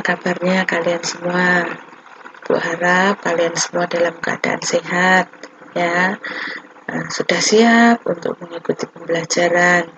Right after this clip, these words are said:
Sudah sarapan, ya? Dan mempersiapkan segala sesuatu, sesuatunya untuk pembelajaran kita pagi ini. Nah, pagi ini kita akan mempelajari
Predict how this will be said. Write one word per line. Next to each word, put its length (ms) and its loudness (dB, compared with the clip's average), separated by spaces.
Sudah 560 -2
sarapan, 960 0
ya? 400 2
Dan 160 -2
mempersiapkan 800 0
segala 400 2
sesuatu, 560 -4
sesuatunya 1120 0
untuk 560 4
pembelajaran 880 -2
kita 560 -2
pagi 320 -2
ini. 240 6
Nah, 160 -2
pagi 320 2
ini 400 6
kita 400 2
akan 320 0
mempelajari 720 2